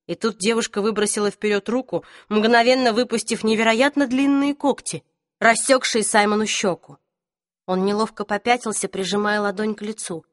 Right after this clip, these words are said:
Из-под пальцев побежала струйка крови. Саймон почувствовал на губах солёный привкус, и в животе у него немедленно заурчало.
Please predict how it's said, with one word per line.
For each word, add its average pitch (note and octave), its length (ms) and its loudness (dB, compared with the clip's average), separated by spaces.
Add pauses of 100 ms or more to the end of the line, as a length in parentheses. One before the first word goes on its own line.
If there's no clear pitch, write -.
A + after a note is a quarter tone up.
(240)
Из-под F#3+ 380 -8
пальцев A#3 360 -2
побежала G3+ 440 -2
струйка G#3 420 -6
крови. D#3+ 460 -8 (500)
Саймон F#3+ 400 -2
почувствовал G3 680 -2
на G3 120 0
губах G3 360 -4
солёный G3 440 -2
привкус, A3+ 520 -6 (380)
и G#3+ 60 -10
в G3 80 -4
животе G3 440 -2
у G#3+ 40 0
него G#3+ 200 0
немедленно G#3 600 2
заурчало. F#3+ 720 -4